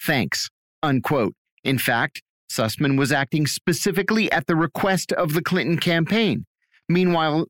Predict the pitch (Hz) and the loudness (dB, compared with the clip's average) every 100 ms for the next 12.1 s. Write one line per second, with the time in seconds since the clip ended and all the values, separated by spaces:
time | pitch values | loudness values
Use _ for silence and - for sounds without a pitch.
0 | 156 143 147 127 127 127 127 139 147 131 | -2 0 0 0 0 0 0 0 2 2
1 | 127 120 - 120 - 160 170 - 151 120 | 2 0 -2 -2 0 0 0 0 2 2
2 | 139 139 143 139 165 165 175 151 - 151 | 2 2 2 2 0 0 0 -2 0 -2
3 | - 220 233 170 156 131 160 208 233 175 | 0 0 0 0 0 2 2 2 2 2
4 | 143 135 - 185 175 156 143 151 151 131 | 0 0 -2 -2 0 0 2 2 2 0
5 | 123 117 160 170 135 117 - 180 175 - | 0 0 0 0 0 -2 0 0 0 -2
6 | - - - _ 175 - 196 - 180 170 | -8 -20 -20 _ -2 0 0 2 2 2
7 | 160 - 139 127 127 160 - 143 156 160 | 0 0 0 2 2 0 0 -2 0 0
8 | - 143 117 143 170 170 135 - 151 143 | 0 -2 0 0 2 2 0 0 0 0
9 | 131 131 151 143 147 190 196 170 127 - | 0 2 2 0 0 -2 0 0 0 0
10 | 120 117 147 135 135 135 120 107 120 135 | -2 -2 -2 -2 0 0 0 0 0 0
11 | 127 120 113 165 202 160 117 104 101 113 | 0 -2 -2 0 0 0 0 0 2 0